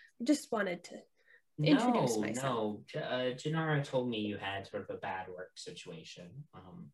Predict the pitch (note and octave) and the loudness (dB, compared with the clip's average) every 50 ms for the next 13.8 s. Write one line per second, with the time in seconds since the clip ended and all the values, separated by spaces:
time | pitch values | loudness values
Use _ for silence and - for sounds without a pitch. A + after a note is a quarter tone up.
0 | _ _ _ _ _ _ _ _ _ _ _ _ _ _ _ _ - - - - | _ _ _ _ _ _ _ _ _ _ _ _ _ _ _ _ -16 -12 -12 -10
1 | G2+ F#2 F2 - F2 F2 F2 E2+ E2 - F#2+ F#2 E2+ - - F2 E2+ F2 F2 F2 | -10 -8 -8 -8 -8 -8 -8 -8 -10 -10 -12 -12 -12 -12 -12 -12 -12 -10 -10 -12
2 | E2+ E2+ - - E2 E2+ - - - - F2 F2 F2 G#2+ - _ _ _ _ - | -12 -12 -12 -12 -14 -14 -12 -12 -12 -12 -10 -12 -12 -12 -14 _ _ _ _ -8
3 | B2 B2 C3 C3 C3 C3 C3+ C3+ - _ _ _ _ _ _ _ _ _ _ _ | -4 -2 -2 -2 -2 -4 -6 -8 -10 _ _ _ _ _ _ _ _ _ _ _
4 | _ _ _ _ _ _ _ _ _ _ - - - F#3+ F#3+ G3 F3+ F#3 F3+ F3 | _ _ _ _ _ _ _ _ _ _ -14 -12 -8 -4 -4 -4 -2 -2 0 2
5 | G3 G#3+ D#3+ - - - _ _ _ - C3 B2+ - - C3+ C3+ C#3 C#3+ C#3+ C#3+ | 2 2 2 0 -2 -8 _ _ _ -8 -6 -6 -4 -2 -2 0 4 4 4 6
6 | C#3+ C#3+ C#3+ C#3+ - - _ _ _ _ _ _ _ _ _ _ _ _ _ _ | 4 4 2 0 -4 -12 _ _ _ _ _ _ _ _ _ _ _ _ _ _
7 | _ _ _ _ _ _ _ _ - D3 C#3+ C#3 D3+ D3 C#3+ D3 D#3+ E3 D#3+ C#3 | _ _ _ _ _ _ _ _ 0 0 4 6 6 6 8 8 8 6 6 4
8 | - - G#2+ G2 F#2+ - - G2 F#2+ F#2 - - F#2 F2+ - - - - - G#2 | 2 2 -2 -2 -2 -4 -6 -8 -10 -10 -8 -8 -8 -8 -8 -8 -10 -10 -10 -12
9 | G#2+ - _ _ _ _ _ _ _ _ _ _ _ _ _ _ _ _ - C3 | -14 -16 _ _ _ _ _ _ _ _ _ _ _ _ _ _ _ _ -6 -6
10 | A2 G2 G#2 - _ - E3+ E3+ D#3 - - A2+ A2+ G#2+ G#2+ G#2 G#2 G#2 A2+ A2 | -4 -4 -8 -12 _ -2 0 0 0 0 0 -2 -2 -2 -2 -2 -2 -4 -4 -2
11 | A2 G#2+ G#2+ - - G#2+ G#2 G#2 F#2+ F#2+ F#2+ - F2 F2+ F2 F2 F2 E2+ - - | -2 -2 -2 -2 -2 -2 -2 -2 -2 -6 -8 -8 -10 -10 -10 -10 -10 -12 -12 -16
12 | _ _ _ _ _ _ _ _ _ - - C4 - B3 A3 - - G#2 G#2 F#2 | _ _ _ _ _ _ _ _ _ -6 -4 -4 -4 -4 -8 -8 -10 -8 -8 -8
13 | F2+ G2 G#2 G#2 - _ _ _ _ - A2 A2 A2 G#2+ G#2+ G#2+ | -8 -8 -10 -12 -16 _ _ _ _ -8 -6 -4 -2 -4 -4 -6